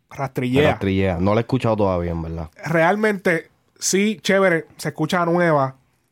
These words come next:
Speaker 1: pero es como que yo de por sí yo escucho Rastrillea. Antes de que saliera esta tres mil, yo la escuchaba a diario, o sea, yo la tengo en playlists míos personales.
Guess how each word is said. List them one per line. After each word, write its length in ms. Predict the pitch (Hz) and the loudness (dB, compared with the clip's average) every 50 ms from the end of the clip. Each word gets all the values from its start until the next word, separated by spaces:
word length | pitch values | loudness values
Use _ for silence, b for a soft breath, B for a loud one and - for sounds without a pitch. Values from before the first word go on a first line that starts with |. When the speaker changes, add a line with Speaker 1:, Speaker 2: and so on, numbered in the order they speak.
| _ _ _ _ _ _ _ _ - | _ _ _ _ _ _ _ _ -4
Speaker 1:
pero 140 | - 156 151 | -2 0 0
es 60 | 147 - | 0 0
como 180 | 185 180 180 | 0 0 0
que 200 | 165 160 147 147 139 | 0 0 -2 0 0
yo 220 | 160 160 185 190 | 2 2 2 2
de 100 | 196 185 | 2 0
por 160 | 165 170 143 | 0 -2 -2
sí 140 | - 160 170 | 0 0 0
yo 80 | 165 156 | 0 -2
escucho 380 | - - 160 196 233 - 196 156 | -4 -2 -2 -2 0 0 0 0
Rastrillea. 800 | 156 139 - - 147 139 139 139 139 139 131 127 120 117 - - | -2 -4 -4 -4 -4 -2 0 0 2 2 0 0 -2 -4 -8 -8
Antes 220 | - 143 147 165 180 | -6 -4 -2 -2 -2
de 60 | 180 | -2
que 80 | 175 165 | -2 -2
saliera 300 | 143 165 160 165 165 160 | 0 0 0 2 2 0
esta 180 | 156 - 165 156 | 0 0 -2 -2
tres 160 | 156 151 147 | -2 -2 -4
mil, 120 | 151 147 143 | -4 -2 0
yo 80 | 135 135 | 0 -2
la 60 | 151 | -2
escuchaba 500 | - - 170 - 151 143 160 156 143 143 | -2 -6 -6 -2 -2 0 0 0 0 -2
a 40 | 131 | -2
diario, 400 | 123 127 131 139 147 139 131 123 | -2 -2 0 0 0 0 -2 -4
o 40 | |
sea, 420 | 110 131 127 120 113 113 104 107 117 120 | -4 -6 -6 -6 -6 -8 -12 -12 -12 -8
yo 100 | 123 127 | -4 -2
la 100 | 147 147 | -2 -2
tengo 200 | 139 143 151 151 | -2 -4 -6 -6
en 140 | 147 143 131 | -6 -6 -6
playlists 420 | - 135 135 147 151 147 139 - | -2 -2 0 0 0 -2 -2 -4
míos 260 | 131 135 139 143 139 131 | -4 -2 -2 -2 -2 -2
personales. 640 | - 135 131 - - 127 117 131 143 147 139 127 | -2 -4 -4 -2 -4 -4 -2 0 0 0 0 -2